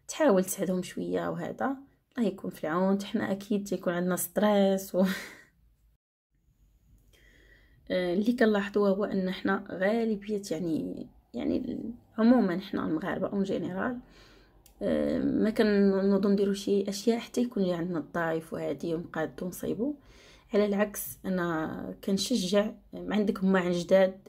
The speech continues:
ديري استعمليهم لك نتي الاولى، عندك حاجه زوينه حطيها لك نتي الاولى. يعني عيشي لراسك وعيشي مع وليداتك، ما تعيشيش للناس.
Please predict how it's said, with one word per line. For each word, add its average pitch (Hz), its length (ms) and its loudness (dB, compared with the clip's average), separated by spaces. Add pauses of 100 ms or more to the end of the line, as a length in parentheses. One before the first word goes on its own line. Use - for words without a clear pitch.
(120)
ديري 190 200 4
استعمليهم 170 580 -4
لك 170 140 -8
نتي 190 240 -4
الاولى، 185 440 -2 (520)
عندك 208 200 -2
حاجه 202 260 2
زوينه 196 360 2
حطيها 180 380 -6
لك 180 180 -8
نتي 175 160 -4
الاولى. 185 440 -4 (400)
يعني 185 160 -2 (140)
عيشي 226 220 0
لراسك 180 720 -2
وعيشي 170 580 2
مع 165 100 0
وليداتك، 165 600 -4
ما 185 60 -2
تعيشيش 190 440 -8
للناس. 160 580 -2